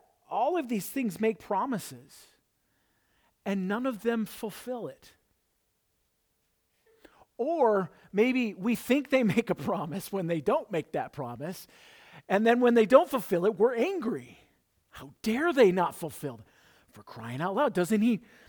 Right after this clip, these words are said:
doesn't Aaron Rodgers know that I am counting on him to give me a good Sunday? I gotta preach in the morning, gosh darn it. He has no clue.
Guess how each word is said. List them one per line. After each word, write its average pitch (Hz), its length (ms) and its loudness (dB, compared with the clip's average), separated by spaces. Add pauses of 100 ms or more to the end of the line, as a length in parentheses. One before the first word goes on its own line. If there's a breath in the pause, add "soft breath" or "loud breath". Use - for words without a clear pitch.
(240 loud breath)
doesn't 330 260 6
Aaron 277 300 4
Rodgers 254 420 8
know 226 240 8
that 220 140 6
I 277 120 8
am 226 200 2
counting 311 420 4
on 320 200 6
him 311 240 2
to 233 80 -2
give 247 200 -2
me 302 100 4
a 226 80 6
good 262 280 0
Sunday? 262 380 4
I 269 140 6
gotta 320 180 2
preach - 440 -2
in 269 80 -6
the 202 80 -2
morning, 165 300 -6
gosh 139 320 -8
darn 160 220 -4
it. 311 160 -2 (880 soft breath)
He 415 120 -8
has - 160 -6
no 139 160 -20
clue. 147 540 -10